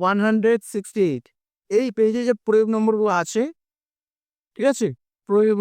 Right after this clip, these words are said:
নম্বর সাত, আট এবং নয়, এই যে তিনটি প্রয়োগ রয়েছে, এই তিনটি প্রয়োগও কিন্তু পরীক্ষায় আসে, এখান থেকে তো একটা না একটা দিয়ে দেয়, ঠিক আছে? তো আমি তোমাকে বলবো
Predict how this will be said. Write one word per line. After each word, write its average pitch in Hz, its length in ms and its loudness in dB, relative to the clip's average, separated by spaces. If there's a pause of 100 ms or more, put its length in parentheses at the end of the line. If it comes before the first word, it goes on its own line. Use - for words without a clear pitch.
নম্বর 208 380 2 (1080)
সাত, 190 420 0 (960)
আট 185 300 0 (840)
এবং 190 180 2 (140)
নয়, 135 140 -2 (440)
এই 247 140 0
যে 262 160 -2
তিনটি 226 220 0 (100)
প্রয়োগ 208 280 0
রয়েছে, 170 260 -2 (1400)
এই 262 140 2 (120)
তিনটি 233 280 2 (100)
প্রয়োগও 214 340 2
কিন্তু 208 240 -2
পরীক্ষায় 202 380 -2 (380)
আসে, 156 300 -8
এখান 180 160 -4
থেকে 185 160 -2
তো 185 100 -6
একটা 180 200 -4
না 185 120 -4
একটা 202 200 -4
দিয়ে 151 140 -2
দেয়, 123 180 -12 (360)
ঠিক 277 160 -2
আছে? - 240 -8
তো - 100 -8
আমি 180 140 -2
তোমাকে 202 320 0
বলবো 220 160 2